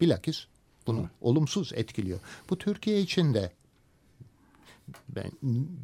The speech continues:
Speaker 1: geçerli. Ay, ay, ay, Türkiye'de de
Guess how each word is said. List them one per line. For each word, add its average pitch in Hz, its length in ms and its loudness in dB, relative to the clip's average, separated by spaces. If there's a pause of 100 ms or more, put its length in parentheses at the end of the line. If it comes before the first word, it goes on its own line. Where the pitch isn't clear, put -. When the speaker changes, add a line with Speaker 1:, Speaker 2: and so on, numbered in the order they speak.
(460)
Speaker 1:
geçerli. 98 560 0 (1700)
Ay, 131 280 6
ay, 123 120 4
ay, - 320 -2 (360)
Türkiye'de 143 680 6
de 101 240 4